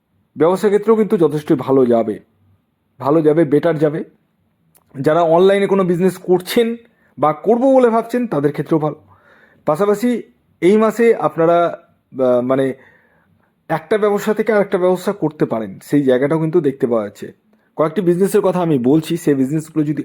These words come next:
আপনারা করেন, খুবই শুভ। যদি আপনার, আহ, ওষুধের দোকান থাকে, এক নম্বর। দ্বিতীয় হচ্ছে, যদি বইয়ের দোকান থাকে, খুবই ভালো।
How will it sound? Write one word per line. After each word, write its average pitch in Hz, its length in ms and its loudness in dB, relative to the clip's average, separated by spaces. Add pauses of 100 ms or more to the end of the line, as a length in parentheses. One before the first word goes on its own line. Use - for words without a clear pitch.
আপনারা 156 360 -2
করেন, 135 240 -4
খুবই - 260 -8
শুভ। - 260 -14 (760)
যদি 190 380 2
আপনার, 156 500 0 (220)
আহ, 117 300 -4 (300)
ওষুধের 175 520 0
দোকান 117 280 -2
থাকে, 101 320 -14
এক 120 200 -4
নম্বর। 87 240 -12
দ্বিতীয় 139 440 0
হচ্ছে, 190 400 -2 (580)
যদি 180 240 0
বইয়ের 165 400 2
দোকান 120 240 -2
থাকে, 92 280 -8 (560)
খুবই 151 200 4
ভালো। 98 280 -6